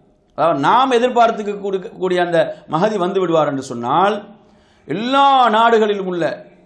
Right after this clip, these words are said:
ஷியாக்களை என்ன செய்வான் அல்லாஹ்? இங்கே இந்த கூஃபாவுக்கு இங்கே என்ன செய்வான்?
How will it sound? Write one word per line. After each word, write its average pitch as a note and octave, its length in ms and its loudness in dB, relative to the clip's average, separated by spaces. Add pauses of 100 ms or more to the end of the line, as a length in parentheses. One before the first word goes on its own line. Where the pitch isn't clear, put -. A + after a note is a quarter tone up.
(760)
ஷியாக்களை G#3 480 0
என்ன A3+ 140 -2
செய்வான் G3+ 280 -2
அல்லாஹ்? F3 360 2 (800)
இங்கே F#3+ 320 -2
இந்த F3 180 -4
கூஃபாவுக்கு F3+ 480 0
இங்கே F3+ 200 -4
என்ன G3+ 120 -4
செய்வான்? F3+ 320 -2